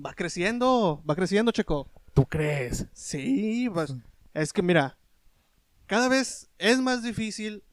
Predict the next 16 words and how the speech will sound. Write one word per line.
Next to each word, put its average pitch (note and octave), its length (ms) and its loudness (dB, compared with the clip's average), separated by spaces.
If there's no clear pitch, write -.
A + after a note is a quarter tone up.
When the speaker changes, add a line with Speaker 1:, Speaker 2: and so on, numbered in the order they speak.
Speaker 1:
poner, E3+ 520 0
poner D#3+ 260 0
el G#3 120 2
audio, F#3 400 4
Speaker 2:
Ajá. D3 200 -4
Speaker 1:
este, D3 340 0
pa' - 160 -2
que, D#3+ 140 -4
pa' D#3 160 0
que E3 80 -2
nos D3 160 -4
escuchen D#3+ 480 -2
bien. E3+ 300 0
Es F#3 120 2
más G#3+ 160 4
difícil G#3+ 560 -2